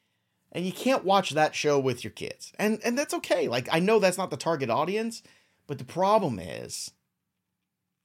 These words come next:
it's very short-sighted. The problem is you have to be able to,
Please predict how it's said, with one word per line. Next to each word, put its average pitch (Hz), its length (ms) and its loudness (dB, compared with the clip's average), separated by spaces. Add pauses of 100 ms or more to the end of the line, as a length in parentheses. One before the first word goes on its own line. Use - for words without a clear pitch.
(440)
it's 135 160 -6
very 156 320 4
short-sighted. 139 800 0
The 104 80 -8
problem 180 400 0
is 151 200 -2
you 131 80 0
have 147 460 -4
to 190 80 -4
be 190 240 -4
able 151 340 -2
to, 131 460 0